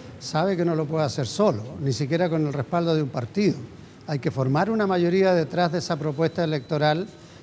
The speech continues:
y una mayoría que respalde ese gobierno y una mayoría que implemente un programa de gobierno. Esa es la razón por la cual tiene sentido el acuerdo de, eh, contenido, por un lado,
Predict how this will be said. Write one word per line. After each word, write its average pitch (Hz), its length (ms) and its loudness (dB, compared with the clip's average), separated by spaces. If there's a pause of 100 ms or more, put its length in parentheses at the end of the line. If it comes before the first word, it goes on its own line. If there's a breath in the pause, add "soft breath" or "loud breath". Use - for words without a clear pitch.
(120 loud breath)
y 139 120 0
una 147 160 2
mayoría 147 460 2
que 147 140 0
respalde 170 500 -2
ese 190 160 -2
gobierno 190 400 2
y 175 60 4
una 151 260 0
mayoría 147 420 0
que 143 80 -4
implemente 147 460 -2
un 135 80 0
programa 151 400 0
de 196 60 2
gobierno. 196 380 0 (520 loud breath)
Esa 165 180 0
es 185 60 2
la 180 80 4
razón 170 280 0
por 180 120 2
la 165 100 2
cual 165 160 0
tiene 170 240 0
sentido 170 560 2 (360 loud breath)
el 143 120 -2
acuerdo 160 500 4
de, 160 460 4
eh, 139 320 -2
contenido, 151 600 6
por 139 180 -2
un 135 140 2
lado, 170 280 2